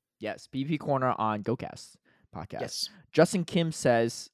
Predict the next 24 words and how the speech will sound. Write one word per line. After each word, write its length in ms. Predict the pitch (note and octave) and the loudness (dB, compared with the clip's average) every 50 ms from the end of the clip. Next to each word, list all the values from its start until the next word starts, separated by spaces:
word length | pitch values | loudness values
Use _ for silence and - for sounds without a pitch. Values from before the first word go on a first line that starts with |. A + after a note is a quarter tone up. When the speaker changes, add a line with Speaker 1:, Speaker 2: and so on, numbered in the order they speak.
| _ - | _ 2
Speaker 1:
"Addendum, 480 | B2+ C3+ D#3+ F3 E3 C3 A2+ G#2 G2 - | 6 8 8 8 8 6 6 4 4 4
I 60 | A#2 B2+ | 6 8
wasn't 220 | D3+ F#3 G3 E3 | 8 8 6 6
aware 240 | C#3+ C3+ D3 C#3+ D3 | 8 10 10 10 10
of 80 | C#3 - | 8 6
the 60 | B2+ | 4
GoCast 380 | G2+ C3 C3+ D3 - D#3 A#2+ - | 8 8 8 10 8 6 2 4
podcast 380 | - B2+ A#2+ - - A#2 A#2 - - | 6 4 6 6 4 2 0 2 4
or 160 | F3+ G#3 A3+ | 6 8 8
the 80 | F3 E3+ | 8 6
P 200 | - - D#3 D3+ | 4 2 0 -2
P 160 | - D#3 D3 | -2 -2 -4
Corner, 320 | - - A#2+ A2 G2+ G2+ G2+ - | -4 -2 -2 0 0 0 -2 -4
and 120 | - G#2+ A2 | -4 -4 0
now 220 | A#2 C3 D3+ D3+ | 2 4 4 6
I'm 160 | B2 A2+ A2 A2 | 4 2 0 0
listening 260 | A#2+ B2+ - C3 A2+ | -4 -4 -4 -6 -4
to 40 | G2 | 0
both. 240 | A2+ G2+ F#2 - - - | 0 0 0 -2 -6 -14
Enjoy 340 | G2 F#2 - G#2+ G2 E2+ | -14 -8 -4 -2 -2 -2
it. 80 | D2 - | -4 -6
Thanks, 220 | - G2+ F#2 - - | -8 -12 -12 -12 -14
guys." 260 | - - - - - - | -14 -14 -14 -14 -16 -16
Yeah, 100 | - | -14